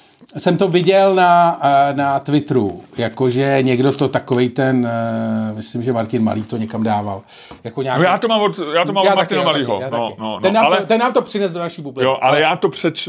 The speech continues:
Speaker 2: nějakýma dvouma
Speaker 1: No.
Speaker 2: měsíci čet v, eh,
Speaker 1: A,
Speaker 2: Timese.
Speaker 1: ale já jsem to jako čet, když jsem viděl ten jeho post, a já jsem si myslel, že je to prdel. Já jsem si opravdu myslel,
Speaker 2: <laughs> Ne, ne, to se
Speaker 1: třeba
Speaker 2: řeší.
Speaker 1: jako pět minut jsem si opravdu myslel, že je to jako vtip, že je to satira nějaká taková ta jako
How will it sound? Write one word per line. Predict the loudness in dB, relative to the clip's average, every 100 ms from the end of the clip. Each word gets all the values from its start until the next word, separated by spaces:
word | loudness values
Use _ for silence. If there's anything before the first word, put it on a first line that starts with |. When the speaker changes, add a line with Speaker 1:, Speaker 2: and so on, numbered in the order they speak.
| -10
Speaker 2:
nějakýma | -4 -4 0 0 0
dvouma | 2 2 2
Speaker 1:
No. |
Speaker 2:
měsíci | 0 -2 -2 -2
čet | 0 -4
v, | -4 -4
eh, | -2 0
Speaker 1:
A, | 0
Speaker 2:
Timese. | 0 2
Speaker 1:
ale | 2 4
já | 2 0
jsem | -2 -6
to | -4
jako | -6 -6
čet, | -6 -2 -4 -4
když | -10
jsem | -6 -6
viděl | -4 -4
ten | -4 -6 -8 -12
jeho | -10 -8
post, | -8
a | -6
já | -6
jsem | -6
si | -8
myslel, | -6 -8
že |
je | -8
to | -10
prdel. | -10 -12 -14 _ _ _ -8
Já | -6
jsem | -4
si | -2
opravdu | -2 0 0 2
myslel, | 4 4 4
Speaker 2:
<laughs> | 2 2
Ne, | -2
ne, | -2 -4
to | 0
se | 2
Speaker 1:
třeba | 4 4
Speaker 2:
řeší. | 4
Speaker 1:
jako | 2 0
pět | 2 2 2
minut | 0 0 -2
jsem | -4
si | -2
opravdu | -2 2 2 2
myslel, | 0 0 0
že | 0
je | -2
to | 0
jako | 0 -2 -6
vtip, | -10 0 2 2 0
že | -2
je |
to | 0
satira | -2 0 2 2
nějaká | 2 -2 0 0
taková | 0 2 2
ta | 2 -2
jako | -4 -2 -4